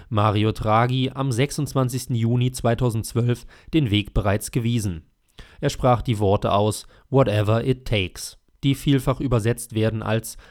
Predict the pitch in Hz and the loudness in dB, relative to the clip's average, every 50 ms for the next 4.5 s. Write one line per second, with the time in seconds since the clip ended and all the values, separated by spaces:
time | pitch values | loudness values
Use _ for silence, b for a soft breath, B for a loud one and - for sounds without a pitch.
0 | b b b 127 131 127 - - 143 127 117 107 110 113 113 - - 147 - - | b b b 0 0 0 0 0 2 2 4 2 2 0 -2 -2 -2 -6 -4 0
1 | - 123 135 127 113 101 104 - - - 101 90 85 73 78 - _ _ b b | 4 4 6 6 4 2 0 -4 -4 -6 -4 -4 -6 -8 -10 -16 _ _ b b
2 | b b b - 123 120 - - 117 117 113 110 101 117 - - 113 110 117 120 | b b b -2 0 0 0 0 2 2 2 2 0 -2 -2 0 0 0 0 -2
3 | 127 - 185 143 143 143 139 139 - 123 120 117 110 101 117 - - - 151 139 | -2 -2 -2 0 2 2 0 0 2 4 4 4 4 2 0 -2 -2 -4 -4 -2
4 | 139 139 117 110 107 104 98 - 98 - | 0 0 0 0 0 0 -4 -6 -14 -16